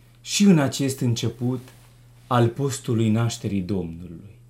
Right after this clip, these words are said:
Da, mai este posibilă puritatea copilăriei, chiar și în aceste zile, atât de întunecate și chiar în această lume care calcă în picioare această puritate.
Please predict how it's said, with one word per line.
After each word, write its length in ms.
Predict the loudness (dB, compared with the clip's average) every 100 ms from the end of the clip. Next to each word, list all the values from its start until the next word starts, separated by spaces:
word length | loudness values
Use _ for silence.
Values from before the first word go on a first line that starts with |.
| -20 -20 -10
Da, 540 | 0 4 4 2 -12 -20 -20 -20 -20 -20 -20 -8
mai 320 | 0 2 8
este 360 | 10 8 6 -2
posibilă 540 | 0 -2 0 0 0
puritatea 560 | 0 0 0 -2 -4 -6
copilăriei, 880 | -6 -8 -6 -4 -4 -6 -8 -10 -12 -20 -20 -2
chiar 300 | 4 4 4
și 120 | 0
în 60 |
aceste 480 | -2 -2 -4 -2 -2
zile, 760 | 0 0 0 0 0 -4 -12 -14 -20 -20 -20 -4
atât 540 | -2 -2 4 4 6
de 140 | 4
întunecate 880 | 2 2 0 0 0 0 0 -2 -4 -6 -20 -12
și 200 | -6 -2
chiar 320 | 4 6 6
în 100 | 6
această 520 | 4 2 0 0 0
lume 580 | 2 4 4 4 -2 -6 -14 -20 -2
care 260 | 2 2
calcă 380 | 4 4 4 2
în 80 | 0
picioare 640 | -2 -2 -2 -2 -4 -8 -10 -10
această 600 | -8 -4 -4 -4 -8 -10
puritate. 840 | -8 -6 -6 -6 -10 -10 -16 -20